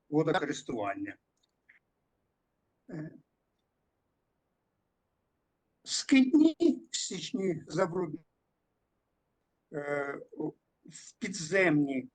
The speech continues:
та поверхневі, е, води, де, е, поступати не будуть. Тут на об'єкті їх не утворюється, і, е, водні об'єкти,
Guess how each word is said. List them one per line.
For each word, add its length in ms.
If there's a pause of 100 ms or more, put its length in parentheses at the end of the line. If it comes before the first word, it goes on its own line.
(120)
та 120
поверхневі, 720
е, 60 (720)
води, 440 (240)
де, 300 (380)
е, 160 (140)
поступати 640 (180)
не 120
будуть. 440
Тут 200
на 140
об'єкті 460
їх 240 (200)
не 120
утворюється, 720
і, 320
е, 120 (240)
водні 800
об'єкти, 720